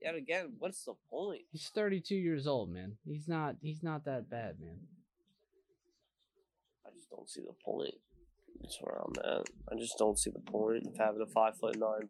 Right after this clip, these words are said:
Speaker 1: point guard who doesn't have a good, and he, he's just lost, like, half of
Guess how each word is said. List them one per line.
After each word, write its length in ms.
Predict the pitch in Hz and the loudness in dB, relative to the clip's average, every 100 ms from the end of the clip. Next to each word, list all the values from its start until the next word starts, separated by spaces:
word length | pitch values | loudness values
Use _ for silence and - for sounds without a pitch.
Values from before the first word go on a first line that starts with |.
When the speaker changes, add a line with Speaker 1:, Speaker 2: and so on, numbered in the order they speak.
| - | 2
Speaker 1:
point 240 | 120 117 | 2 6
guard 180 | 110 107 | 4 4
who 60 | 104 | 4
doesn't 360 | 113 110 107 | 4 4 2
have 160 | 107 110 | -4 -4
a 80 | 104 104 | -4 -4
good, 220 | 113 104 - _ - _ - - - _ _ - - _ - | -4 -4 -12 _ -20 _ -18 -18 -18 _ _ -20 -20 _ 0
and 160 | 117 123 | 2 2
he, 160 | 120 | 0
he's 200 | 117 113 | -4 -10
just 260 | - 120 - | -8 -8 -2
lost, 320 | 113 113 117 | 2 2 2
like, 160 | 110 107 | -2 -2
half 260 | 120 117 | 0 0
of 60 | 113 | -2